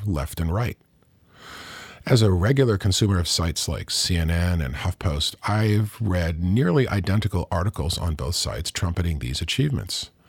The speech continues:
Leah Thomas is simply obliterating records, and in so doing is leaving biologically female competitors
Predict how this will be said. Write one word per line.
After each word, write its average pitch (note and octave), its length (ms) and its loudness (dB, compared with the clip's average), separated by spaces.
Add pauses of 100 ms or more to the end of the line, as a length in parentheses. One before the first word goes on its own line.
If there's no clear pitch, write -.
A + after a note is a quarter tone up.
(480)
Leah B2+ 180 8
Thomas C#3+ 540 4
is A2+ 160 4
simply C3 420 2
obliterating B2 880 8
records, A#2+ 440 4
and G2 120 2
in G2+ 80 4
so A2 420 2
doing G#2 360 2
is G2 240 0
leaving G2+ 300 2
biologically G2 680 2
female F#2 440 2
competitors D#2+ 680 0